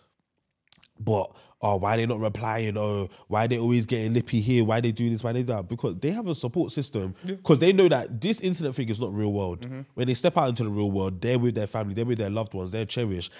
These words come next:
Speaker 1: And a lot of the people, and a lot of the reasons why people throw stones at people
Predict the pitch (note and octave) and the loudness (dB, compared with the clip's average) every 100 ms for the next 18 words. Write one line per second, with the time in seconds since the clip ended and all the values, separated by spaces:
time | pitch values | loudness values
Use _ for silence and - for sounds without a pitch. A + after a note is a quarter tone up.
0 | - G#2+ A#2 C3+ C3+ A#2+ A2+ C3 A#2 A2 | -6 0 2 4 4 2 0 -2 -2 -6
1 | - A2 A#2+ C3+ B2 A#2 A#2 A#2 G#2 G#2+ | -6 -2 0 2 0 0 0 0 -2 -2
2 | A2+ A2+ G2+ - G#2+ G#2+ G#2+ - G#2+ G2 | -2 -2 -4 -4 -2 -2 -2 -4 -4 -2
3 | G2 - G#2 - F#2 | -6 -8 -8 -6 -6